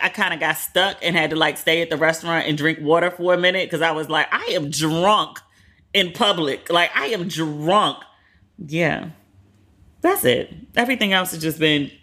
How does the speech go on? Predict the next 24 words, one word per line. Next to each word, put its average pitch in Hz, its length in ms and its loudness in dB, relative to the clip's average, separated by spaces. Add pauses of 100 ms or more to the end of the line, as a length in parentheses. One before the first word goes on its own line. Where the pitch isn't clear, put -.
prepping 151 460 -4
for 139 100 -4
this, 143 220 0
like, 139 300 2 (420)
thirteen 190 500 0
day 156 240 4
adventure. 147 560 0
Like, 139 260 -2
I'm 170 120 0
doing 165 640 2 (480)
three 226 240 2
countries, 175 800 -2 (680)
four 185 260 6
cities. 147 580 -4 (260)
It's 240 160 2
still 277 220 2
not 185 320 0
entirely 170 500 -2
pulled 165 260 0
together, 147 380 2
but 185 140 2
it 262 80 0
will 320 200 2
be. 240 420 0